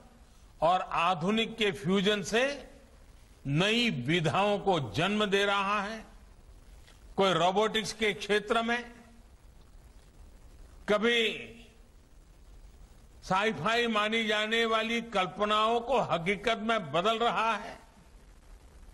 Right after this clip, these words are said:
कोई artificial intelligence के क्षेत्र में मानवीय क्षमताओं को नई ऊंचाई दे रहा है, तो कोई machine learning में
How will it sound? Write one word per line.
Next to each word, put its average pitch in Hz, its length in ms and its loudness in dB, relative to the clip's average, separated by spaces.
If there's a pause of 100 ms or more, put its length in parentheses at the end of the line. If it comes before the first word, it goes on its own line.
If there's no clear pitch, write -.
(920)
कोई 165 160 2
artificial 185 720 0
intelligence 190 600 0
के 185 140 0
क्षेत्र 202 460 0
में 220 200 -2 (1200)
मानवीय 208 760 2
क्षमताओं 208 640 0
को 208 200 4
नई 180 320 2
ऊंचाई 196 540 0
दे 220 160 2
रहा 202 340 0
है, 220 220 -12 (960)
तो 147 120 0
कोई 208 640 0 (640)
machine 226 460 2
learning 233 480 0
में - 320 -12